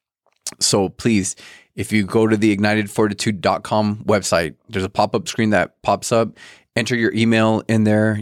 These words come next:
You'll get a discount code. Um, and then we'll send you an email to take, uh, a survey. You know what? I think I'll even, we'll even put the, the link for the survey in the show notes if you guys have an opportunity. Um,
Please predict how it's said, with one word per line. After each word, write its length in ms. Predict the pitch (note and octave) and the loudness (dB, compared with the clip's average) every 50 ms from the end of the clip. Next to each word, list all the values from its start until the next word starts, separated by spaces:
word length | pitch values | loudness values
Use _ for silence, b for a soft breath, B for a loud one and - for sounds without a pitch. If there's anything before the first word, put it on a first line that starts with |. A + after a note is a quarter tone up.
| - | -2
You'll 100 | - G2+ | -4 -2
get 140 | F2+ G#2+ G2 | 0 0 0
a 40 | F#2 | -2
discount 500 | F2+ G#2+ A#2+ A#2 - - C3 A2 A2 G#2 | 0 0 -2 -2 0 -2 -2 -2 -2 -4
code. 400 | - - A2+ A2 A2 A2 A2 G#2+ B B B B B B B | -2 -2 0 2 2 0 -2 -4 B B B B B B B
Um, 300 | - F#2+ G2+ F#2 F2 - - | -6 -2 -2 -2 -2 -2 -2
and 160 | - G#2+ G#2 G#2 | -2 0 2 2
then 200 | G#2+ A2 A2 G2+ | 2 2 2 0
we'll 120 | G2+ G2 | 0 0
send 340 | - - - - C3 B2+ A#2 | 0 0 0 0 0 0 0
you 100 | A#2 A2 | 0 0
an 120 | G#2 - - - | 0 0 0 -2
email 360 | A2+ G#2 G2+ G2+ G2 G2 G2 | 0 2 2 2 2 2 0
to 120 | - - G#2 | -2 -4 -8
take, 380 | - - A2 G2+ G2 F#2 - - - | -4 0 0 0 0 -2 -6 -12 -8
uh, 500 | - F#2+ F#2 E2+ E2+ D#2+ E2 E2+ D#2+ - - - _ - | -2 0 0 2 2 0 0 -2 -6 -8 -12 -16 _ -4
a 100 | F#2 - | -2 -2
survey. 440 | - - A2 G#2 F#2+ F#2+ F2+ F2+ - | 0 0 0 2 2 0 -2 -2 -2
You 80 | G#2+ B2+ | 0 0
know 60 | C#3+ | 2
what? 180 | C#3+ C#3 - - | 2 2 0 -2
I 60 | - | -4
think 200 | - - F3 D#3 | -4 -4 -2 0
I'll 220 | A#2+ A2 G2+ G#2 A2 | 2 0 2 2 0
even, 500 | G#2+ G#2 G#2 G#2 G2+ F2 - - D#2 - _ _ | 2 2 2 2 0 -2 -4 -10 -16 -16 _ _
we'll 260 | - A#2+ B2 C3 B2+ B2+ | -4 0 0 2 2 2
even 180 | A#2+ A2+ G#2 | 2 0 0
put 320 | - - A#2 G#2 - _ - | 0 0 -2 -2 -2 _ -2
the, 320 | - F#2+ F#2 F#2 E2+ E2 | 0 0 0 0 -2 -4
the 140 | - - G2+ | -4 -4 -4
link 260 | F#2 F#2+ G#2 G#2 G2 - | 0 0 0 0 0 -2
for 300 | - - - G2+ G2+ G2+ | -8 -8 -2 0 0 0
the 140 | F#2 G2 G2 | 0 -2 -4
survey 420 | - - G2 F#2+ G2 G2 G2 F#2+ F2+ B B B B B | -2 -2 -2 0 0 0 0 0 -4 B B B B B
in 100 | - G#2 | -2 0
the 60 | G#2+ G2 | 2 2
show 180 | - - F#2+ | 2 2 2
notes 260 | F#2+ F#2+ F#2 F2 - - | 2 2 0 0 -2 -4
if 80 | F2+ | -4
you 60 | F#2+ F2 | 0 0
guys 160 | F#2 F2+ F#2+ | 0 2 2
have 100 | - F2 | 0 0
an 80 | F#2 | 0
opportunity. 680 | F2 E2+ - - - - F#2 F#2 F#2 F2 E2+ F2+ F2+ F2+ B B B B B B - | -2 -2 -2 -4 -4 -2 -2 -2 0 -2 -2 -4 -4 -6 B B B B B B -4
Um, 360 | G2 F2+ F2 F2 E2+ E2 F#2 | -2 0 0 0 -2 -6 -8